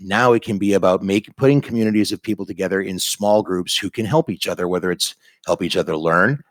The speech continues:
help each other sell, help each other do business and grow. That happens at that small group level, and you can facilitate a lot more of that in person now, and that's what we all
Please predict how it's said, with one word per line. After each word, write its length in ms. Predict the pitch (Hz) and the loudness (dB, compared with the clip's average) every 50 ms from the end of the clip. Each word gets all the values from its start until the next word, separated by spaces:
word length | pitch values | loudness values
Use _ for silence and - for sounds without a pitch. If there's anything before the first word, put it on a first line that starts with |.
| _ _ - | _ _ -4
help 160 | 90 85 - | -4 -4 -2
each 160 | 85 - - | -4 -4 -4
other 160 | 87 78 80 82 | -4 -4 -4 -4
sell, 460 | - - - 92 90 98 107 110 113 | -4 0 2 4 4 4 4 2 2
help 260 | 92 92 90 - 95 | 2 0 0 0 -2
each 120 | 85 - | -6 -6
other 160 | - 82 85 82 | -6 -6 -8 -10
do 200 | - 90 85 - | -10 -12 -12 -8
business 400 | - 95 92 - 110 95 - 85 | -6 -6 -4 -4 -2 -2 -2 -4
and 120 | 82 82 | -6 -10
grow. 400 | - 80 82 90 92 104 123 131 - - - _ _ _ _ _ _ _ _ _ _ _ _ _ _ - | -14 -4 0 4 6 6 4 4 0 -8 -20 _ _ _ _ _ _ _ _ _ _ _ _ _ _ 0
That 280 | 95 107 120 - - | 2 4 4 4 2
happens 640 | - - 139 127 123 - 120 117 113 104 - - - - - | -2 0 4 4 4 4 4 4 4 2 2 0 -2 0 0
at 140 | 107 98 - | 0 2 4
that 140 | 101 98 - | 2 2 2
small 320 | - - 120 110 113 123 | 0 0 2 4 4 4
group 240 | - 135 135 - - | 4 2 -2 -2 0
level, 380 | 139 147 151 170 170 165 - - | 0 4 4 4 4 4 0 -4
and 380 | - 107 104 101 101 98 101 101 | -4 -2 0 0 0 0 -2 -4
you 100 | 113 110 - | -8 -10 -6
can 140 | - 107 | -6 -8
facilitate 560 | - - - - 131 117 117 117 - 110 120 - | -6 -6 -4 -4 -2 -4 -4 -6 -4 -2 0 2
a 20 | |
lot 220 | 98 98 101 - 107 | 2 2 2 0 0
more 180 | 101 101 104 | 0 2 2
of 60 | 101 92 | 2 2
that 140 | 92 90 90 | 0 -2 -4
in 120 | 87 85 | -6 -10
person 400 | - _ - 135 139 - - 104 | -8 _ 2 2 2 2 0 -2
now, 140 | 87 92 117 | -4 -4 -2
and 100 | 135 147 | -2 -2
that's 160 | 156 - - | -2 -2 -2
what 100 | 151 160 | -2 2
we 120 | 165 170 165 | 2 4 4
all 260 | 160 156 151 139 | 4 4 2 2